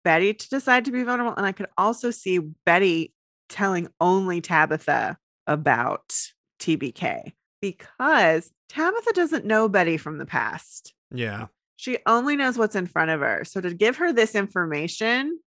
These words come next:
Speaker 1: has no context for her. It doesn't change what she already knew about Betty. She doesn't know anything about Betty. That's why it would have been better.
Speaker 2: I don't know. Maybe it comes later. Maybe it comes later.
Speaker 1: I don't know. Well, Betty's gonna have to tell everybody eventually.
Speaker 2: Yeah.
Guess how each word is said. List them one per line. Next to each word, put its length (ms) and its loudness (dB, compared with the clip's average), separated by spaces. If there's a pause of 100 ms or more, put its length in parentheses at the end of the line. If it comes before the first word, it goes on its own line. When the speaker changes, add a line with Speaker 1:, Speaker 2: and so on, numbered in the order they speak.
(180)
Speaker 1:
has 400 4
no 200 4
context 1080 -6
for 100 -8
her. 300 -6
It 160 -6
doesn't 320 -2 (140)
change 500 -2
what 280 -4 (200)
she 240 -4
already 320 2
knew 200 2
about 220 2
Betty. 200 -2
She 100 0
doesn't 220 4
know 220 6
anything 300 0
about 280 -2
Betty. 320 -4 (480)
That's 260 4
why 160 0
it 80 -2
would 100 -4
have 60 -12
been 180 -16
better. 280 -16 (200)
Speaker 2:
I 140 -8
don't 140 -8
know. 180 -12
Maybe 240 0
it 60 0
comes 280 -6
later. 460 -10
Maybe 220 -8
it 60 -8
comes 220 -6
later. 300 -2
Speaker 1:
I 100 -2 (100)
don't 140 -14
know. 140 -20
Well, 240 -8
Betty's 400 4
gonna 220 4
have 320 0
to 100 -4
tell 320 0
everybody 480 0
eventually. 920 -8 (120)
Speaker 2:
Yeah. 120 -12